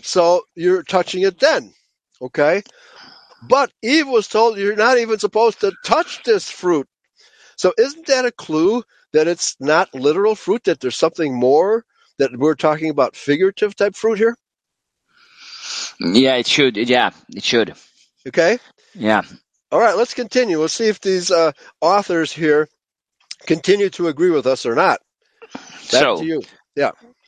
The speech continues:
Speaker 2: thank you. So in Genesis three, verses one, the serpent tempted Eve, uh, to eat the forbidden fruit, and she ate,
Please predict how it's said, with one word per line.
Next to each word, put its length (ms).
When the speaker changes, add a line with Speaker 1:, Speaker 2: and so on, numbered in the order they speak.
Speaker 2:
thank 320
you. 120
So 300
in 80
Genesis 580
three, 540
verses 440
one, 400
the 80
serpent 520
tempted 420
Eve, 540
uh, 180
to 140
eat 400
the 120
forbidden 360
fruit, 460
and 420
she 260
ate, 500